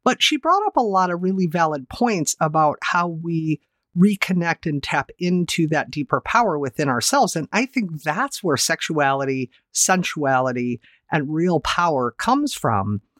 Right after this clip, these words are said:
And I think that's about really being connected to our divinity and to the deeper part of us. And it also stems from the fact that I spent five years as a sex therapist.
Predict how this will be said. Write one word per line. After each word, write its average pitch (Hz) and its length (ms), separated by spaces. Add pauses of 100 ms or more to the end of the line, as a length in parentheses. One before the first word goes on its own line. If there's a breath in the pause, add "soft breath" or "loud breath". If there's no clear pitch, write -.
(200)
And 220 120
I 214 100
think 202 240
that's 175 340
about 151 400 (120)
really 165 260
being 151 300
connected 139 640 (440)
to 160 260
our 156 180
divinity 151 640
and 147 280
to - 120
the 143 120
deeper 139 300
part 120 260
of 123 100
us. - 400 (680)
And 190 460 (140)
it 208 200
also 254 400
stems 180 440
from 175 220
the 175 80
fact 170 300
that 190 160
I 226 140
spent 269 440
five 185 320
years 156 420
as 220 300
a 220 100
sex - 460
therapist. 294 800